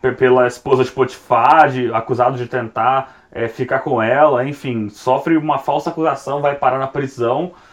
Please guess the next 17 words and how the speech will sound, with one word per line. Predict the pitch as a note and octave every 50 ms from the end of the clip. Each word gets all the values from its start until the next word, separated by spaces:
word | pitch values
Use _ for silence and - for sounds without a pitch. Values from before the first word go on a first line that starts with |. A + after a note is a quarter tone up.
| - _ _ _
José | - A#2+ A2+ G#2+ G#2 A#2+ A#2+ B2+
se | - C3+ B2
destaca | A2+ - - - C#3+ A#2+ - - C#3
novamente, | B2+ A#2+ A#2+ B2 C3 D#3 F3+ F3 F3+ D3 B2+ A#2 A#2 B2 C#3 D3 - -
então, | A#2 A2+ - A2+ A#2 B2 B2+ C3 B2+ A2+ F#2+ - - - G#2 F2+ G2+ A#2 -
tendo | - B2+ B2+ B2+
realmente | A#2+ C3+ C#3+ C#3 C#3 B2
essa | C3 B2+ D3 B2+
marca | B2 A#2 A2+ - - - D3
aí | A#2+ B2 B2+ C3
como | - - C#3 C3 C#3 C3+ C3 - - - - _ _ _ - - - _ -
quem | - C#3 C#3+ C#3+ C#3
ajudava | C3 B2+ C#3+ C3+ A#2 A#2+ A#2 B2+ E3 F3 E3 D#3+
ali | D3 C#3+ C#3
na | C#3+ C#3
prisão, | C3 D3 C#3+ B2+ A2+ G#2+ G#2+ A2 A2 B2 C#3+ D#3 D3+ C#3
fazia, | - C#3+ B2+ A#2+ A2+ B2+ C3+ C#3+ D3 C#3 B2